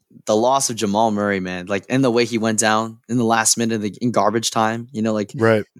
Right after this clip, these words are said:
Speaker 1: oh my God, that's such a big piece of the team gone. Uh, I don't think Jokic can do it all, all by himself. I'm sorry. And, you know, they, they,
Speaker 2: Mm-hmm.
Speaker 1: I, obviously they have other pieces, um, but
Speaker 2: Yeah.
Speaker 1: Jamal Murray was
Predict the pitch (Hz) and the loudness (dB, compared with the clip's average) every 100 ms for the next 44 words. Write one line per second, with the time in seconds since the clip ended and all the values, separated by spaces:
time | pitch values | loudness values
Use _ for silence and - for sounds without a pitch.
0 | _ _ _ _ - 135 101 87 104 101 | _ _ _ _ -6 -4 -2 0 0 2
1 | - 110 - 175 147 120 127 107 120 104 | -2 -2 2 2 2 2 0 0 -2 0
2 | 107 98 92 104 98 98 95 95 95 - | 2 0 0 -4 -4 -4 -4 -6 -8 -16
3 | _ _ _ - 95 92 - 113 135 131 | _ _ _ -4 -2 -2 0 2 2 2
4 | 127 131 123 117 - 120 113 107 98 98 | 2 0 0 -2 -4 0 2 4 2 -2
5 | - 101 98 98 95 95 90 104 101 92 | -4 -2 0 0 0 0 -4 -6 -6 -6
6 | 90 92 113 101 104 110 117 113 123 123 | -8 -10 -12 -6 -2 2 2 2 2 0
7 | 98 107 - 113 113 123 107 107 101 98 | 0 -4 0 0 0 -2 -2 -2 -4 -6
8 | - 104 - 98 92 - - - _ _ | -10 -6 -4 -2 -4 -6 -8 -20 _ _
9 | _ _ 101 98 92 98 117 101 95 120 | _ _ -4 -2 2 2 2 0 -2 0
10 | 120 117 110 104 95 92 - | 2 2 2 0 0 -2 -6